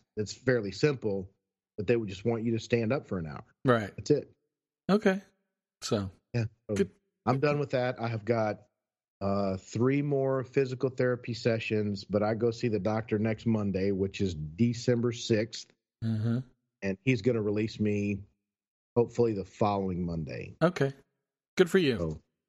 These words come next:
Speaker 1: I got, yeah, I got another week and a half before I have to
Speaker 2: I know.
Speaker 1: get amongst real people.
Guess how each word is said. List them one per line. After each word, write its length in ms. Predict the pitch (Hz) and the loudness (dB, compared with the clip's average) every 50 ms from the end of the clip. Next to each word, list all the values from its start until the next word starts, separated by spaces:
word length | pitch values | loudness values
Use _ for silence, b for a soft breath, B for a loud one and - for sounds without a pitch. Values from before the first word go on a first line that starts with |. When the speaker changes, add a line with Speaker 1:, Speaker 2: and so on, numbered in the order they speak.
| _ _ _ _ _ _ _ - 92 | _ _ _ _ _ _ _ -4 -2
Speaker 1:
I 20 | |
got, 180 | 101 98 92 - | 0 0 0 -2
yeah, 180 | 95 95 90 92 | -2 -2 -2 0
I 60 | 95 | 0
got 160 | 92 98 95 | 0 0 0
another 200 | 98 101 92 87 | 0 0 0 0
week 240 | 85 92 95 87 - | 0 0 -2 -2 -2
and 80 | 85 | -4
a 40 | 85 | -2
half 260 | 80 95 90 87 87 | 0 0 0 -2 -2
before 320 | - - - 80 85 85 82 | -6 -4 -2 0 0 0 0
I 40 | 78 | -2
have 160 | 87 82 85 - | -2 -4 -2 -2
to 240 | 82 78 76 76 - _ _ _ _ _ _ _ _ _ _ _ - | -2 -2 -2 -4 -8 _ _ _ _ _ _ _ _ _ _ _ -8
Speaker 2:
I 100 | 101 101 | -4 -2
know. 120 | 120 120 101 | -2 2 4
Speaker 1:
get 160 | 92 113 101 | 4 4 4
amongst 340 | 98 101 107 104 107 - - _ _ _ - | 4 2 0 0 -2 -4 -10 _ _ _ 2
real 180 | 117 113 107 98 | 2 4 4 2
people. 480 | - 123 113 98 85 92 87 78 - | 0 0 0 0 0 -2 -4 -4 -4